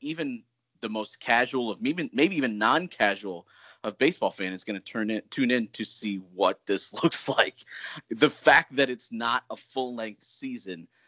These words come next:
will help in that regard, because it will get old. People will want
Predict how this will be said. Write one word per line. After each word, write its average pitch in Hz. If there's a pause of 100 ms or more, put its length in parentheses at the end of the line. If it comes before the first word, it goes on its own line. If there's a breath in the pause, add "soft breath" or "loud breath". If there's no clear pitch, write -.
(140)
will 110
help 143
in 101
that 95
regard, 95
because 120
it 113
will 131
get 117
old. 123
People 127
will 117
want 120